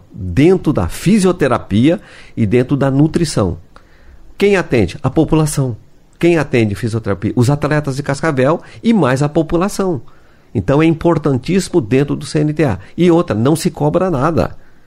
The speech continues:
É só ir lá fazer a inscrição, tem que ir lá no C N T A, tem que ir lá na, na, na Univel e fazer a inscrição. "Ah, eu tô, eu fiz cirurgia, eu preciso fazer fisioterapia."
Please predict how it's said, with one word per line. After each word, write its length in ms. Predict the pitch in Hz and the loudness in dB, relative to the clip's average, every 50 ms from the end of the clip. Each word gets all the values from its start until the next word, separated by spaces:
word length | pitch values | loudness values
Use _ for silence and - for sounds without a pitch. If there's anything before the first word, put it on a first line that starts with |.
| - - - - | -20 -20 -20 -6
É 120 | - 104 104 | -4 -2 -2
só 340 | - - - 143 160 185 | -2 -2 0 2 2 2
ir 60 | 190 160 | 2 2
lá 200 | 123 127 143 147 | 2 0 0 -2
fazer 280 | - 120 92 104 139 | -2 -2 0 2 2
a 20 | 165 | 2
inscrição, 440 | 151 - - 123 - - 110 135 131 | 0 0 -4 -6 -4 0 -2 0 0
tem 140 | - 104 98 | 0 0 -2
que 180 | 95 117 123 | 0 2 2
ir 40 | 120 | 2
lá 160 | 90 95 117 | 4 2 2
no 100 | 131 120 | 0 -2
C 140 | - - 113 | -2 -2 -2
N 140 | 90 98 92 | -2 -2 0
T 160 | 92 90 85 | 0 2 2
A, 120 | 87 104 | 2 0
tem 160 | 127 - 117 107 | 0 -2 -4 -4
que 100 | - 87 | -2 -2
ir 40 | |
lá 140 | 87 107 123 | 0 0 0
na, 140 | 131 127 120 - - - - - - | 0 -2 -6 -8 -14 -20 -20 -12 -4
na, 240 | - 92 87 67 69 | -2 0 0 0 2
na 100 | 101 104 | 2 2
Univel 340 | 107 107 104 87 90 87 131 | 2 2 2 2 2 0 0
e 20 | |
fazer 240 | 123 165 147 147 165 | 0 0 0 2 2
a 40 | 170 | 0
inscrição. 460 | 160 - 220 202 - 190 196 202 - - - - - | 0 -4 -6 -4 -2 -2 -2 -4 -6 -10 -16 -18 -6
"Ah, 180 | - - 147 151 | -2 0 2 2
eu 60 | 127 | 0
tô, 220 | - 156 160 156 | 0 0 2 2
eu 100 | 151 135 | 2 2
fiz 200 | - - 175 165 - | 2 0 -2 -2 0
cirurgia, 420 | - 160 151 104 104 107 156 170 | 2 2 2 2 2 0 0 -2
eu 60 | 165 | -2
preciso 320 | 170 - 139 - 170 151 - | -2 -4 -4 -4 -4 -2 -2
fazer 260 | 151 139 139 151 139 | -2 -2 0 0 -2
fisioterapia." 800 | 147 - 147 139 151 151 - 143 156 151 151 147 143 139 107 | 0 0 0 0 0 0 0 -2 -2 -2 -2 -2 0 0 0